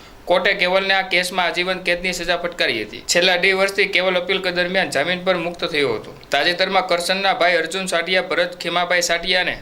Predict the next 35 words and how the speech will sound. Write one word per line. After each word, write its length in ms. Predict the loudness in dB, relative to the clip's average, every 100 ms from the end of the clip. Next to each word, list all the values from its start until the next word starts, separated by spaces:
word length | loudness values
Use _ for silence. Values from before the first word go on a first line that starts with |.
| -6
ભાર્ગવ 280 | -2 -2 0 -2
ઉર્ફે 320 | 0 -2 0
ભરત 260 | 0 0 0
પાતાભાઈ 440 | 0 0 0 0 0
સાટિયાએ 420 | 0 2 0 0
બદલો 300 | -2 0 0
લેવાનો 320 | 0 0 -4 -2
પ્લાન 240 | -2 -2
બનાવ્યો 380 | -2 -2 -2 -6
હતો. 160 | -10 -20 -20 -20 -20 -2
કેવલ 260 | 2 2 2
જ્યારે 260 | 2 2
તેના 280 | 0 -2 -2
મિત્ર 280 | -4 -2 0 0
દિવેશ 320 | 0 0 0
બારિયા 340 | 2 2 2 0
સાથે 260 | 0 0
બાઇક 260 | 0 0 -2
પર 120 | 0 0
યુગલ 220 | -2 -2 -2
સર્વિસ 200 | -2 -2
સ્ટેશન 380 | 0 -2 -2 -2
પાસે 180 | 0 0
ઊભો 280 | 0 0
હતો, 200 | 0 -2 -10 -20 -20 -4
ત્યારે 260 | 0 2 2
ભાર્ગવ 300 | 0 2 2 2
અને 180 | 0 -2
ભરત 200 | -2 -2 -4
સફેદ 240 | -4 -4
ટુ 220 | -4 -2
વ્હીલર 180 | 0 0
પર 120 | 0 2
આવ્યા 320 | 2 0 -2
હતા. 220 | -8 -16